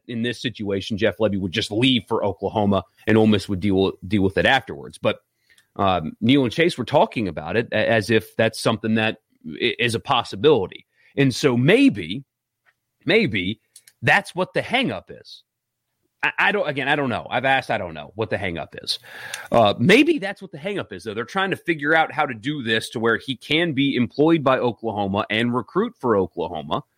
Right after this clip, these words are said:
but, which a dead period is coming up soon anyway. So there's very little recruiting he can actually do. He can call in D M, but no visits. So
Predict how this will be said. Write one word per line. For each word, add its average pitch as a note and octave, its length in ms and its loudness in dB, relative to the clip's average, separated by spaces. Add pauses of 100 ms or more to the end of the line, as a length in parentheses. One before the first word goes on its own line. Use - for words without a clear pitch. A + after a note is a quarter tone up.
(340)
but, C#3+ 360 4
which D3 280 -2
a C#3+ 80 -2
dead D#3 280 0
period C#3+ 320 0
is G#2+ 100 -8
coming B2+ 320 0
up A2 120 -4
soon A#2 200 0
anyway. F#2 320 0
So B2 160 -4
there's A#2+ 160 0
very B2 220 2
little A#2 220 -2
recruiting G#2+ 480 -2
he A2 100 0
can F#2+ 180 -4
actually G2 520 -4
do. F#2+ 220 -6
He A2 140 -10
can G#2 120 -8
call A#2+ 320 0
in G2 100 -4
D G#2+ 240 2
M, G#2 180 0
but G2 160 -8 (140)
no B2 200 -2
visits. G2+ 480 -4
So F2 360 -6